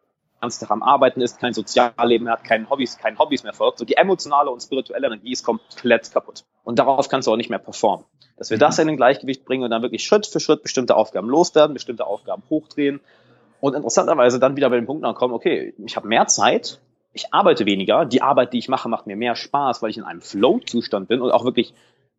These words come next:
Speaker 1: dieses Gefühl, dass du energiegeladen und zufrieden an die Arbeit rangehst und gleichzeitig mehr Freizeit, mehr Geld und, äh, ja, that's it.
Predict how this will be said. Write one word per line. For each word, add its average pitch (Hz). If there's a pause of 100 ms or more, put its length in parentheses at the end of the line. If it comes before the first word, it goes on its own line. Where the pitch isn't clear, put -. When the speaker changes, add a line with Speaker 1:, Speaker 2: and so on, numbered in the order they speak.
(400)
Speaker 1:
dieses 143
Gefühl, 160
dass 123
du 135
energiegeladen 143
und 120
zufrieden 139
an 110
die -
Arbeit 101
rangehst 117 (1600)
und 131
gleichzeitig 127
mehr 101
Freizeit, 123 (300)
mehr 98
Geld 98
und, 104
äh, 98 (280)
ja, -
that's 104
it. -